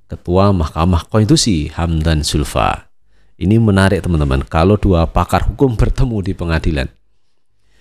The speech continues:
Jeruk makan jeruk yang dimaksud Yusril adalah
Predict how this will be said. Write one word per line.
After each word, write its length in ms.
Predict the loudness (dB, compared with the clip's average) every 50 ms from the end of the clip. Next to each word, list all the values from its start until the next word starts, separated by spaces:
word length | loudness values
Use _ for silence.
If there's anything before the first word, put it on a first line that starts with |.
| _ _ _ _ _ _ _ _ _
Jeruk 240 | _ 2 2 4 4
makan 320 | 6 4 4 6 6 4 4
jeruk 240 | 6 6 6 6
yang 160 | 6 6 6 6
dimaksud 400 | 4 4 4 4 4 2 2 2
Yusril 480 | 4 2 2 4 4 4 4 4 4
adalah 640 | 2 2 4 4 6 6 6 4 2 0 -2 -6 -10